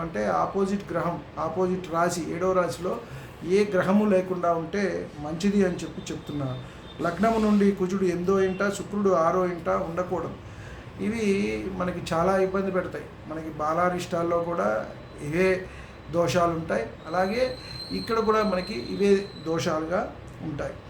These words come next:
అలాగే చంద్రుడు ఏ గ్రహంతో కలిసి ఉండరాదు. దీనిని సగ్రహ చంద్ర దోషం అందరు. అంటే ఇక్కడ శుభగ్రహాలతో కొంత పర్వాలేదు కానీ,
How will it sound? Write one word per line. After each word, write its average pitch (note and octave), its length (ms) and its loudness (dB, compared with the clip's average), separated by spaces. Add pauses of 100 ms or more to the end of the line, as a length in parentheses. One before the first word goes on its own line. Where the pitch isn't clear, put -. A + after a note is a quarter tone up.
(1160)
అలాగే F#3 380 4 (680)
చంద్రుడు G#3+ 320 4 (160)
ఏ - 20 10 (120)
గ్రహంతో G3+ 400 4 (140)
కలిసి F#3 220 2 (100)
ఉండరాదు. D#3+ 400 0 (200)
దీనిని F#3+ 380 4 (600)
సగ్రహ E3+ 320 2 (200)
చంద్ర F#3 220 2 (140)
దోషం E3 320 -2
అందరు. C3 240 -4 (500)
అంటే A3 200 -4 (400)
ఇక్కడ G#3+ 180 0 (400)
శుభగ్రహాలతో G3+ 760 2 (140)
కొంత F#3 180 -4 (120)
పర్వాలేదు F#3+ 520 2
కానీ, F#3+ 200 0